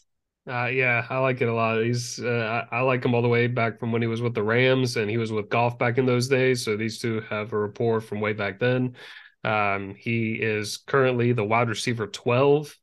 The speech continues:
after the first two weeks. So literally in wide receiver one category. Um, yeah, like you said, Amon-Ra's nicked up. Also, I don't think there's any guarantee that, you know, when Jameson Williams comes back, that, you know, Reynolds is gonna be,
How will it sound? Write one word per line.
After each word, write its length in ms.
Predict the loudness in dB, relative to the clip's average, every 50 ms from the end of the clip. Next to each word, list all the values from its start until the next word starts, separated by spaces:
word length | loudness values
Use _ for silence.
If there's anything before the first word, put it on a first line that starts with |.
| -6 -2
after 260 | -2 -2 0 -2 -2
the 120 | -2 -2
first 340 | 2 4 4 4 4 2 -2
two 160 | -2 -2 0
weeks. 320 | 0 0 0 0 -2 -4 -4
So 480 | -2 0 0 0 0 0 -2 -4 -6 -6 -2
literally 400 | 0 0 0 2 0 2 2 0
in 100 | 0 0
wide 180 | 0 -2 -2
receiver 320 | -2 -4 -4 -4 -2 -2 -2
one 260 | 0 0 0 -2 -2
category. 680 | -2 -2 -2 -2 0 2 4 6 6 6 6 4 0 -6 -16 -20 -20 -20 _ _ _
Um, 520 | -4 -2 -2 -2 -2 -4 -6 -6 -10 -12 -6 -2
yeah, 200 | 0 0 2 2
like 200 | 0 0 0 -2
you 60 | -4
said, 320 | 0 2 2 4 4 2
Amon-Ra's 580 | 2 2 2 2 2 2 2 2 2 2 2 0
nicked 240 | 0 0 0 0 0
up. 300 | 2 2 0 -2 -4 _ -20 -20 -20 -20 _ _
Also, 540 | -2 0 0 2 4 4 6 6 4 4 0 _ _ -2
I 120 | 0 0
don't 240 | 2 0 0 0 0
think 300 | 0 0 0 -2 -6 -12 _ -6
there's 340 | -2 0 2 2 2 2 2
any 180 | 2 2 2
guarantee 640 | 4 4 4 4 4 2 0 0 0 0 2 2 2
that, 280 | 2 0 0 -2 -4 -6
you 120 | -2 0
know, 120 | 0 0
when 160 | 0 0 2 2
Jameson 380 | 2 2 2 2 0 0 2
Williams 340 | 4 6 6 6 6 2 0
comes 720 | -2 -2 -2 -2 -2 -4 -6 -6 -6 -6 -6 -8 -10 -4
back, 300 | -2 0 2 2 2 0 -2
that, 220 | -2 -2 -2 -2 -2
you 80 | -2 -2
know, 140 | 0 -2
Reynolds 400 | -2 0 0 2 2 2 0 -2
is 140 | -4 -6 -2
gonna 260 | -2 -2 0 0 0
be, 460 | 0 0 0 0 -2 -2 -4 -8 -10